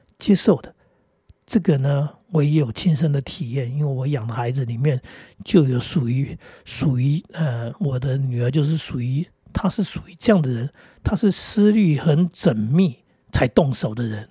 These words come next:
然后她做事情的节奏是要按照她的节奏，也就是她缓缓的进行。那她，呃，想得很多，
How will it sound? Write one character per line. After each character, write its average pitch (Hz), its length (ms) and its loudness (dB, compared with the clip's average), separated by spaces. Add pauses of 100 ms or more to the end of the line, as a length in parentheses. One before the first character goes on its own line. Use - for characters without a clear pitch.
(480)
然 180 120 4
后 214 120 4
她 - 140 0
做 220 220 6
事 185 180 2
情 143 240 -2
的 160 120 4
节 139 320 0
奏 156 260 4
是 185 240 0
要 190 120 6
按 165 260 2
照 143 280 2 (100)
她 247 260 0
的 214 160 2
节 120 280 -4
奏， 123 260 -4 (440)
也 160 140 0
就 165 140 2
是 139 220 0
她 - 200 -4
缓 156 320 4
缓 143 180 0
的 123 120 -2
进 131 220 0
行。 123 260 -4 (520)
那 127 280 -2
她， 131 380 -4 (560)
呃， 143 200 -2
想 120 300 -4
得 135 80 0
很 117 240 -2
多， 131 280 2